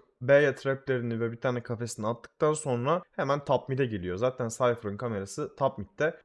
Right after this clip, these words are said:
Round başına Deadlock ve Omen A tarafında başlıyor ve burada tam A'nın başlangıç duvarına bir Deadlock grenade atılıyor. Bu bildiğiniz gibi çömelmesini sağlıyor. Onu çıkartmaları lazım. Çok kısa bir sürede çıkıyor o.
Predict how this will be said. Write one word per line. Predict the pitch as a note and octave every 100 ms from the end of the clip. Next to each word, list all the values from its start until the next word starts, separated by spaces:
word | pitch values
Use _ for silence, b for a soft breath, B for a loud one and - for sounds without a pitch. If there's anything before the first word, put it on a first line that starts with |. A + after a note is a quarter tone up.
| B2+
Round | D3+ F#3+ F#3+
başına | D#3 - D3+ F#3 D3
Deadlock | E3 D#3+ C3 A#2 A#2+
ve |
Omen | B2+ D3+ D#3+
A | B2+ C#3
tarafında | C#3+ B2+ - C3 C#3+
başlıyor | B2+ G#2 - G#2 C#3+ D#3+ -
ve | B2 B2+ C#3
burada | D3+ D3+ A2+ D3 - B
tam | D3+ E3 - _ -
A'nın | C3+ D3 D3+ D3 A#2 - _ _ -
başlangıç | C3+ C#3 - D3 D3+ -
duvarına | C3 A2+ G2+ B2 D#3+ D#3+ b -
bir | C3+ D3+ C3
Deadlock | C#3 C#3+ - C3+ C#3+ -
grenade | B2 D3 D#3 D3+
atılıyor. | D#3 D3+ F#2+ A2 B2+
Bu | C3+ B2+
bildiğiniz | C3+ C3+ D3 D3 B2
gibi | G#2 D3+ D3+
çömelmesini | - D#3 E3 D#3+ D#3 E3
sağlıyor. | D#3+ C#3+ A2 G2+ A2+ -
Onu | D3+ E3
çıkartmaları | - C#3+ - C3 B2+ C3+
lazım. | A2+ G2 A#2+ C#3+
Çok | - -
kısa | - -
bir | A#2
sürede | - A#2
çıkıyor | A2 - C#3 G#2+
o. | C#3+